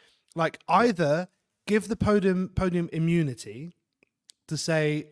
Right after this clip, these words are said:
Speaker 1: "Well, they're the winners, so we don't check those," okay? Or have some time,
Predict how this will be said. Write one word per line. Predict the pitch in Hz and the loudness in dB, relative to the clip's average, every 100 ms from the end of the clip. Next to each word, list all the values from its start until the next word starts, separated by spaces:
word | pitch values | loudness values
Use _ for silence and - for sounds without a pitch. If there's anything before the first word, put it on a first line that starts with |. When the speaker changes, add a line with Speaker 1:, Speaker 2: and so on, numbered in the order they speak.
| - | -6
Speaker 1:
"Well, | 156 143 | -2 -2
they're | 165 208 | 2 2
the | 185 | 2
winners, | 160 160 156 151 | 0 0 0 0
so | 156 147 | -2 -2
we | 147 | 0
don't | 156 147 - | 0 -2 -6
check | - 139 - | -10 -12 -12
those," | 117 107 135 - _ _ _ 123 | -14 -12 -12 -14 _ _ _ -16
okay? | - 131 135 151 _ _ _ _ - | -12 -10 -10 -12 _ _ _ _ 0
Or | 175 139 120 131 143 _ _ _ _ _ _ _ _ | 2 2 0 -2 -6 _ _ _ _ _ _ _ _
have | - 190 | -6 -6
some | - 175 165 | -2 -2 0
time, | 165 151 147 147 | 0 0 0 -4